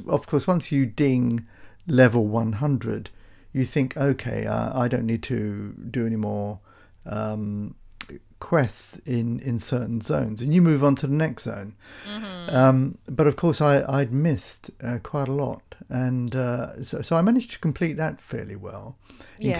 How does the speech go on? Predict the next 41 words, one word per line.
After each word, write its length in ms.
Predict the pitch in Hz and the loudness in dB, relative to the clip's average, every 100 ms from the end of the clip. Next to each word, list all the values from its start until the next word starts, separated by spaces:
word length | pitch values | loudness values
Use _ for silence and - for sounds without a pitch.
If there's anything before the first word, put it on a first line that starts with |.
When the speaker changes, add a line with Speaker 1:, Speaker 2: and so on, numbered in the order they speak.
| 160 | 0
Speaker 2:
that's, 160 | 143 | 2
Speaker 1:
including 280 | 135 131 127 | 4 2 0
Speaker 2:
that's 180 | 285 - | -4 -6
a 40 | |
common 360 | - 311 254 220 | -4 -4 -4 -6
problem, 320 | 240 208 175 | -8 -8 -10
actually. 460 | 165 - - 156 160 | -10 -10 -8 -4 0
Speaker 1:
Yeah. 500 | 190 202 151 107 98 - _ - - | 2 2 0 -2 -8 -16 _ -6 0
Gap, 280 | 165 - - | 0 0 0
Speaker 2:
I 60 | |
mean, 240 | 170 156 226 | 2 2 2
I 40 | |
Speaker 1:
gaps, 320 | 226 - - - | -4 -6 -14 -8
gaps 300 | 135 151 - | -4 -4 -4
in 120 | 143 131 | -2 -2
the 40 | |
quest, 540 | 131 147 - - - - 214 | -4 -8 -8 -14 -20 -14 -4
questing. 160 | 233 | -2
Speaker 2:
Yeah, 360 | 220 208 196 185 - 226 | 0 0 0 -4 -4 -2
I 140 | 254 | -2
d-, 160 | 220 - | -4 -4
I 180 | 233 262 | -2 -2
dinged 600 | 240 247 233 220 208 185 185 | -2 -6 -6 -10 -12 -12 -8
a 80 | |
hundred 640 | 196 214 208 196 190 180 175 - | -6 -6 -2 0 2 0 -4 -4
right 240 | 190 196 | 0 0
at 140 | - - | -2 -10
the 80 | |
big 200 | 180 190 - - - | -6 -6 -8 -20 -2
end 460 | 208 240 240 196 180 | 2 2 0 -6 -2
of 240 | 180 175 | -2 -2
Spires 500 | - - 196 185 185 | -8 -4 0 0 0
of 60 | 190 | -2
Arak, 540 | 196 170 147 - - - - - - - - | -2 -2 -4 -6 -12 -20 -20 -20 -20 -20 -8
so 140 | - | 0
I 60 | 208 | 4
didn't 160 | 226 | 4
even 180 | 208 196 | 2 0
go 240 | 190 196 240 | 4 6 6
into 300 | 202 - 156 | 2 -4 -8
Nagrand. 720 | 143 151 156 143 143 156 | -6 -2 -2 -2 -6 -14